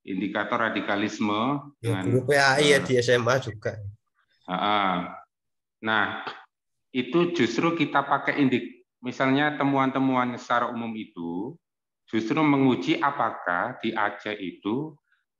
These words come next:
Speaker 1: eh, sekolah-sekolah baik yang itu, eh, berbasis Islam maupun tidak, berbasis boarding school atau tidak itu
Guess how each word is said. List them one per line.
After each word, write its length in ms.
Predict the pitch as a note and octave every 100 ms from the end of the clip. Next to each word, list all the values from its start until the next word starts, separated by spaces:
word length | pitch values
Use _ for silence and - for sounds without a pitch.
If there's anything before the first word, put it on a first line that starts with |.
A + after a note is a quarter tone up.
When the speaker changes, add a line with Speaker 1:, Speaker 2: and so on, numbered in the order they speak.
| _
Speaker 1:
eh, 160 | A2 A2
sekolah-sekolah 800 | A2+ - C3+ B2 - D3 C#3+ C#3+
baik 320 | G#2+ B2 C3
yang 240 | C3+ B2 A#2+
itu, 480 | A#2 - A#2+ A#2 - - _ _
eh, 240 | G#2+ G#2+ G#2+
berbasis 560 | G#2 G2+ G#2 - A2+
Islam 400 | B2 - B2 A#2
maupun 240 | A2 A2 G#2+
tidak, 480 | C3 C3 F#2 F2 -
berbasis 720 | F#2 F#2+ F#2 - G2+ G2 - F2+
boarding 400 | G2 - F#2+ F2
school 320 | - A#2 G#2
atau 240 | G2+ G#2
tidak 400 | G#2 F#2 F#2 F2+
itu 240 | C3 C3+